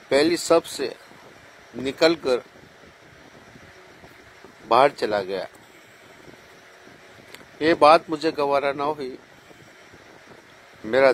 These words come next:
दिल अभी तक ये चीज़ को लेके रोता है।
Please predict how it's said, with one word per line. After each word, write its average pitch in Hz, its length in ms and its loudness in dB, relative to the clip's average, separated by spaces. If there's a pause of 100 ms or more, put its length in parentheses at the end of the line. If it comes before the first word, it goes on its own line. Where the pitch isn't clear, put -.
दिल 127 220 -2 (600)
अभी 120 220 -8 (100)
तक 117 120 -6 (1500)
ये 131 160 -2
चीज़ - 320 -10
को - 140 -8
लेके 113 360 -6
रोता 95 320 -8
है। - 280 -14